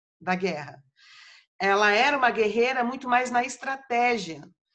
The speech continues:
muito mais no pensamento e na inteligência de guerra. Ela era uma guerreira estrategista. Ela tinha inteligência pra pensar e organizar os conflitos, né? Ela detestava o, o aspecto sanguinário,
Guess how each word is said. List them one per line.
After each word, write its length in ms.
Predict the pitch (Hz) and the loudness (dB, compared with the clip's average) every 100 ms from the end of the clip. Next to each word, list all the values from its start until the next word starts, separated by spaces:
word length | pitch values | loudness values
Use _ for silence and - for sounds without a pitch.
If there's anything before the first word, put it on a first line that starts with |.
| _ - | _ -14
muito 180 | 196 214 | -8 -2
mais 180 | 233 233 | 0 0
no 140 | 233 | -4
pensamento 840 | 233 247 247 226 220 240 247 214 | -6 -8 -4 -4 -2 -4 -4 -4
e 60 | 196 | -2
na 160 | 208 214 | -2 -4
inteligência 1120 | 214 233 233 208 240 262 247 - 165 143 - _ | -4 -4 -4 -6 -6 -6 -12 -10 -8 -8 -14 _
de 240 | - 180 | -12 -6
guerra. 360 | 185 185 156 175 | 0 0 0 -2
Ela 120 | 180 | -2
era 100 | 180 | -2
uma 140 | 196 190 | -2 0
guerreira 340 | 196 202 220 | 0 0 -2
estrategista. 920 | - 214 214 226 185 226 220 - 143 _ _ _ | -4 -6 -4 -6 -6 -8 -10 -12 -18 _ _ _
Ela 120 | 185 185 | -6 -4
tinha 180 | 226 | -4
inteligência 800 | 226 247 247 233 240 277 285 254 | -2 -2 -2 0 0 0 -2 -4
pra 160 | 254 226 | -4 -4
pensar 720 | 226 214 - 208 208 233 247 _ _ _ _ _ _ _ - | -4 -10 -8 -2 0 0 -2 _ _ _ _ _ _ _ -4
e 120 | 220 | 2
organizar 1400 | 220 220 220 220 220 220 220 220 220 220 208 202 196 - 170 196 202 | 2 2 0 0 2 4 6 6 6 4 4 2 0 -8 -6 -4 -2
os 160 | 220 | 0
conflitos, 640 | 240 240 226 220 208 170 175 | 2 2 2 -2 -2 -4 0
né? 160 | 190 | 2
Ela 160 | 190 190 | 2 2
detestava 1040 | 208 214 - 208 202 208 220 214 196 185 - _ - _ _ _ _ _ _ - - - | 0 -4 -2 2 2 2 0 0 -2 -4 -14 _ -20 _ _ _ _ _ _ -12 -10 0
o, 380 | 214 202 175 190 | 4 4 4 4
o 60 | |
aspecto 420 | 202 - 220 220 | 2 2 0 0
sanguinário, 1400 | - 220 214 208 202 202 208 220 208 185 165 151 143 123 | -4 -4 -2 0 4 4 2 2 2 2 0 -6 -10 -16